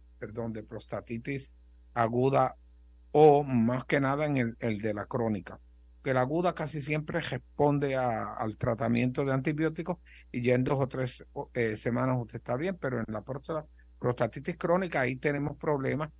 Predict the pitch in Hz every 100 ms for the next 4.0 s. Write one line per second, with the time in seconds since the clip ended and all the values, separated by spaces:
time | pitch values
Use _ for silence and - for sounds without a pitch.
0 | - - - - - 135 123 131 120 127
1 | 160 - 170 160 - 135 123 123 113 117
2 | 131 131 123 135 123 127 147 156 127 -
3 | 143 - 151 131 113 120 - 80 -